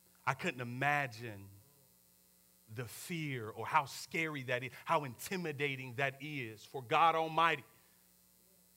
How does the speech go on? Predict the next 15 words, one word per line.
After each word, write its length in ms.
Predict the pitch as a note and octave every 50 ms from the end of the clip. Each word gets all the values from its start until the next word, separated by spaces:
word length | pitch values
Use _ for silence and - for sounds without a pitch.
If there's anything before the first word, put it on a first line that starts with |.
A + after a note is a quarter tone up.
| _ _ -
to 60 | A#2
say, 260 | - - D#3+ D3+ C#3+
"I'm 140 | D3 D#3 D3+
entrusting 580 | C3+ C3 - - - E3 C#3+ - - C#3 B2 A#2+
you 100 | A#2 A2+
with 120 | G#2+ G#2
something." 240 | - A#2 A#2 - _ _ _ _ _ _ _ _ _ _ _ _ _ _ _ _ _ _ _ _ -
I 40 | F#2+
know 140 | G#2+ B2 C3+
I've 200 | C3+ B2+ C3 C3
experienced 580 | A#2+ - - - D3 C#3+ C3+ C3 B2 A#2 -
this 180 | - C3 A#2+ -
last 320 | C3+ C3 C3 B2+ B2 -
month 300 | B2+ C3 C3 C3+ C#3+ B2+
when 280 | B2 B2+ A#2+ A#2 A2